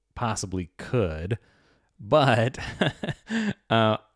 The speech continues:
the whole time, I'm not gonna name any names. I was watching somebody whose channel I like, whose skills I respect, uh, another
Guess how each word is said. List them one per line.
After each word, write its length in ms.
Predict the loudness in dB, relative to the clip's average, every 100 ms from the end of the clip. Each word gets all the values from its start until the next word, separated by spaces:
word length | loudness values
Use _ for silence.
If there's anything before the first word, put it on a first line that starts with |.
| _
the 220 | 2 2 4
whole 240 | 4 4
time, 320 | 2 0 0 -4
I'm 80 | 0
not 160 | 0
gonna 120 | 2 2
name 200 | 2 0
any 120 | -2
names. 260 | -4 -2
I 40 | -4
was 120 | 0
watching 300 | 0 0 -2
somebody 560 | -2 0 0 0 -4 -8 _ _ _ _ -6
whose 160 | -4
channel 300 | -2 -4 -2
I 60 | -2
like, 480 | -2 -2 -4 -6 -14 -10
whose 180 | -8 -8
skills 380 | -6 -4 -2 0
I 60 |
respect, 640 | 0 0 -2 -6 -6 -8 -16 _ _ _
uh, 220 | -4 0 0
another 340 | -2 -4 -4